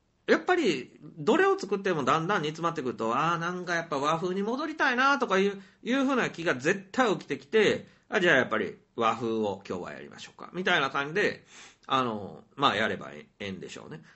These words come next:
で、あの、これがね、言うたらね、昔のゲームクリエイターたちのやり方とは違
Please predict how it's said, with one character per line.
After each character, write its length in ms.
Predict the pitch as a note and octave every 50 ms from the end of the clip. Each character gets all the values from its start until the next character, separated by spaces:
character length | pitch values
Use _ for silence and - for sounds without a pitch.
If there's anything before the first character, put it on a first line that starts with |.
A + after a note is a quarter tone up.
| _ _ _
で、 240 | - A#3 A#3 D3 - - - _ _ _ _ _ _ _ _ _ _ _ _ _ _ _ _ _ _ _ _ _
あ 140 | - E3+ F#3+
の、 340 | F3 E3 F3 E3+ E3 - - - _ _ _ _ _ _ _ _ _ _ _ _ _ _ _ _ _ _ _ _ _ _ _ _ _
こ 120 | - C4+ C#4+
れ 100 | D#4 D4+
が 140 | C#4+ C4+
ね、 160 | C4 C4+ C4+ D4
言 120 | E4 E4
う 80 | C4+ G#3+
た 100 | - -
ら 140 | - F2+
ね、 280 | F#2+ - F2+ F2+ - - _ _ _ _ _ _ _ _ _ _ _ _ _ _ _ _ _ _ _ _ _ _ _ _ _ _ _ _ _ _ _ _ _ _ _ _ _ _ _ _ _ _ _ _ _ -
昔 540 | E3 A3+ B3+ - E4+ E4+ E4+ - - A4+
の 140 | G#4+ G4 - C#3+
ゲ 220 | D3+ E3+ F3+ F#3+
ー 40 | F#3+
ム 160 | F#3+ F#3+ F#3
ク 160 | F#3+ - F#3+
リ 140 | F#3 G3+ G3 F#3+
エ 80 | F#3
イ 40 | F3 D#3+
タ 180 | - C#3 B2
ー 80 | A2+ G#2+
た 140 | G#2 G2 F#2+
ち 120 | G#2 G2
の 100 | G2+ G#2+
や 100 | A#2 C3
り 100 | C3+ C#3
方 300 | - C#3 B2+ - A#2+ A2
と 100 | - F#2+
は 80 | F#2 F2
違 200 | - - D#3+